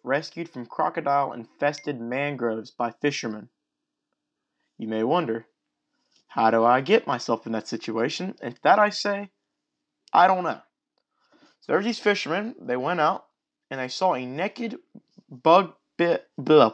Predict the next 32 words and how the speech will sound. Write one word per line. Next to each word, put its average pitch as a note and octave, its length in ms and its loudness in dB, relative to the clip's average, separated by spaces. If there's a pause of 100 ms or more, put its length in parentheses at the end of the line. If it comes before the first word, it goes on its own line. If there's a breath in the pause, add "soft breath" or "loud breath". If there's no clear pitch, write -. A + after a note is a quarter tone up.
bug F3 240 2
bite F#3 240 4
riddled D#3 320 -2
forty-year-old C#3 640 -4
man A#2+ 420 -8 (100)
hiding C3 280 0
in B2 100 -14
the A#2 60 -16
mangrove. A#2 460 -14 (1160)
This C#3 300 -8
forty-year-old G3+ 460 4
man C3 200 2
was B2+ 120 -4
named A#2+ 240 0
Luke D#3+ 220 2 (120)
Voskerinsky. C3+ 800 2 (520)
I B2+ 60 -14
believe A#2 380 -4
I A2 80 -4
got - 160 -10
the A2+ 60 -14
name A2 200 -10
right. A2+ 200 -10 (440)
And C#3+ 80 -10
he F3 80 0
was F3+ 100 -2
apparently D3 460 -6
trying E3+ 240 -4
to F3+ 80 -8
get D#3+ 140 -2
away B2 180 0
with, A#2+ 220 -4